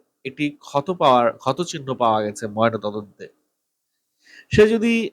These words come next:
আত্মহত্যাই করবে, তাহলে তার বুকে কেন ক্ষত চিহ্ন এলো?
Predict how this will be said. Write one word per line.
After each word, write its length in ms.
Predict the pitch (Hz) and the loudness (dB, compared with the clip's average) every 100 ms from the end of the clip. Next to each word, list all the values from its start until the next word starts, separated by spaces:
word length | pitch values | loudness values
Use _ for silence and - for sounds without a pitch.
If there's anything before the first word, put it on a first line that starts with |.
| _ | _
আত্মহত্যাই 720 | 143 - - 185 - 214 214 | -4 -2 -4 -4 -2 2 2
করবে, 540 | 214 147 117 107 98 - | 4 2 2 0 -2 -4
তাহলে 280 | - 139 160 | -4 -2 -2
তার 360 | 156 156 147 - | 0 0 -2 -6
বুকে 580 | 127 135 170 165 127 151 | -10 -8 -4 0 2 2
কেন 400 | - 135 143 170 | -2 -4 -4 -6
ক্ষত 560 | _ - 123 135 165 - | _ -6 -6 -2 -4 -4
চিহ্ন 520 | 139 123 123 160 175 - | -8 -8 -8 -6 -6 2
এলো? 380 | 185 156 98 | 4 4 0